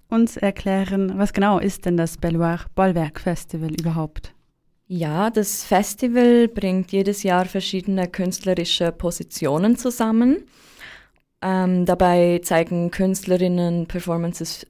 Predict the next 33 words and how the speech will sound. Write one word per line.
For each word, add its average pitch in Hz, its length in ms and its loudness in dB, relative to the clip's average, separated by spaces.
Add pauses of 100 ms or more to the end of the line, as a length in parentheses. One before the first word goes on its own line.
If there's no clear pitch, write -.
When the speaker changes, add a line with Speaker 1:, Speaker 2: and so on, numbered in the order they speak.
(140)
Speaker 2:
aller 160 340 -2
Art. 202 460 2
Es - 420 -8 (460)
gibt - 260 -12
Lesungen, 190 800 4
es - 160 -8
gibt 170 220 -6
auch 160 100 -2
musikalische 190 720 -2
Performances. 175 800 -4 (640)
Und 170 320 -2
zudem 170 320 0
gibt 170 180 -6
es 165 140 -2
auch 160 200 2
im 170 160 -4
Rahmen 160 440 0
der 156 100 -4
Performances 156 1000 -4 (400)
verschiedene 156 440 -6
Workshops 170 840 2
oder 143 300 0
auch 143 100 -6
Ausstellungen. - 880 -2 (880)
Speaker 1:
Das 208 260 -2
Festival 208 580 0
ist - 340 -8
jedes 202 260 2
Jahr 190 260 4
unter 202 220 2
einem 180 260 2
Thema 214 360 4
konzipiert. 214 760 -2